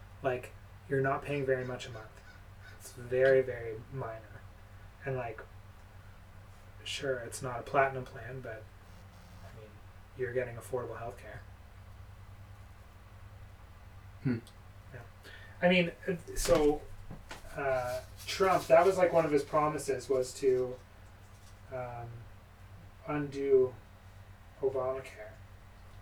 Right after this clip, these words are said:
Speaker 1: But Obama made it so hard to have the laws repealed, um, because he, like, he ingrained the healthcare into so many different s-, facets of law. It wasn't just a healthcare bill.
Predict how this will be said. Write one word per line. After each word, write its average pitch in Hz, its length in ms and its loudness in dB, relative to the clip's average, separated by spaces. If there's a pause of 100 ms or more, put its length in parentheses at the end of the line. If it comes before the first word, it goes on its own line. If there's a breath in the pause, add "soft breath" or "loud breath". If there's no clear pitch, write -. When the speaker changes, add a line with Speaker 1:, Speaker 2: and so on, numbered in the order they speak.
(200)
Speaker 1:
But 123 420 0
Obama 143 760 4 (720 loud breath)
made 131 320 10
it 127 140 0
so 147 560 6
hard 131 580 4
to 127 120 0
have 123 320 0
the 123 60 -6
laws 120 440 0
repealed, 131 600 0 (1040 loud breath)
um, 110 260 -10 (600)
because 131 360 2
he, 127 220 0
like, 127 200 0
he 139 180 -4
ingrained 131 420 4
the 131 40 4
healthcare 127 540 -4
into 113 120 -8
so 127 220 -4
many 120 340 -8
different - 500 -4 (800 soft breath)
s-, - 120 -4
facets - 560 4
of 127 160 -6
law. - 400 0
It - 40 -2
wasn't 135 260 2
just 127 180 2
a - 40 -6
healthcare - 600 -4
bill. 95 280 -10